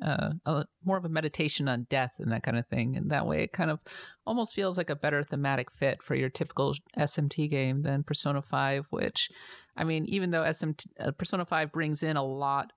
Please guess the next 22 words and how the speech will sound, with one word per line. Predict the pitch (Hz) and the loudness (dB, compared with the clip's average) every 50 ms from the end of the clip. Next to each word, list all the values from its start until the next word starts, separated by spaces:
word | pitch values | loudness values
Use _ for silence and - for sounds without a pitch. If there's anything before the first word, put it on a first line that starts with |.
| _ - | _ -2
of | 135 135 135 131 123 127 135 139 - | 0 2 2 2 0 0 -4 -4 -4
elements | - 135 147 156 156 156 151 160 165 165 - - - | -2 0 0 2 2 2 2 0 0 -2 -4 -4 0
that | - 151 143 | 2 2 2
have | 143 143 - | 2 2 0
been | 143 143 | 0 0
traditionally | 143 - 139 135 143 135 - - 147 135 | 0 0 0 2 2 2 2 2 0 -2
part | - - 135 143 | 0 0 0 0
of | 143 151 | 2 0
S | 147 143 - - | 0 0 0 0
M | 151 151 | -2 0
T, | - 160 160 160 160 | 0 0 2 2 2
like | 147 131 131 - | 2 0 0 -2
the | - - | -4 -4
Tokyo | - - 135 135 - 139 135 135 | 0 0 -2 0 0 0 0 0
setting, | - - 127 131 135 160 180 180 165 - | 0 0 0 0 2 2 2 2 2 0
I | 139 143 | 0 -2
sort | - - - 127 | 0 0 0 0
of | 123 123 | 0 0
feel | - - 147 - | 0 -2 0 0
like | 147 - - - - | 2 0 0 -2 -2
Persona | - 156 - - 160 151 147 | -2 -2 0 0 0 0 0
three | 143 - - 151 147 151 147 143 143 139 | -2 -2 -2 0 2 2 2 2 0 -2